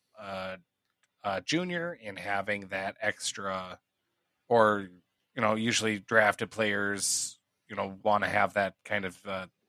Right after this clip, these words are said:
security, because if you go too far after the draft and not signing them, they're a free agent. But I also don't know how much V T might be even on their radar, really, as, a-, as a prospect.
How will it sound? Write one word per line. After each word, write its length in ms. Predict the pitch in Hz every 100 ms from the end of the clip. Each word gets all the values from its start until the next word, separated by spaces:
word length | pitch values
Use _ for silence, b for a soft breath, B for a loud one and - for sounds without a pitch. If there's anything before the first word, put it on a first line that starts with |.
| _
security, 480 | - 113 120 110 107
because 360 | 98 101 95 92
if 140 | -
you 80 | 95
go 160 | 101
too 200 | 95 117
far 560 | 104 151 156 151 139 131 120
after 280 | 113 110
the 100 | 104
draft 400 | 101 107 110 -
and 80 | 101
not 160 | 98 95
signing 320 | 110 107 107
them, 220 | 104 101
they're 140 | 95 92
a 40 |
free 300 | - 101 101
agent. 400 | 101 95 101 98 b b b b b b -
But 100 | 147
I 100 | 226
also 240 | 262 196
don't 200 | 160 156
know 160 | 147 135
how 200 | 135 131
much 440 | 131 127 - - _ _ _ _ _ _ 139
V 260 | 107 107
T 160 | - 123
might 400 | 107 110 107 101
be 420 | 107 110 107 104 - _ -
even 280 | 117 113 107
on 360 | 101 110 117
their 440 | 110 110 107 101 95 - 95
radar, 540 | 95 139 - - - _ _
really, 500 | 104 92 92 90 - _ _ 101
as, 640 | 104 101 101 95 - - -
a-, 280 | 110 107 107
as 160 | 104
a 40 | -
prospect. 720 | - 104 123 - - _